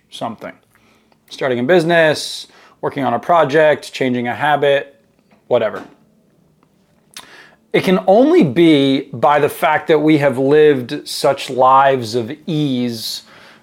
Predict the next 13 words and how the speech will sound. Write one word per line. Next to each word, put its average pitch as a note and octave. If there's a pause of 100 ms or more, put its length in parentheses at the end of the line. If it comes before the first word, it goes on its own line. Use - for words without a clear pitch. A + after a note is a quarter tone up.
(140)
that D#3+
we D#3
fall A3
into E3+
this C#3+
trap C3
that C3+
excellence D#3+
takes - (460)
little D#3
to D3
no C#3
time. A2+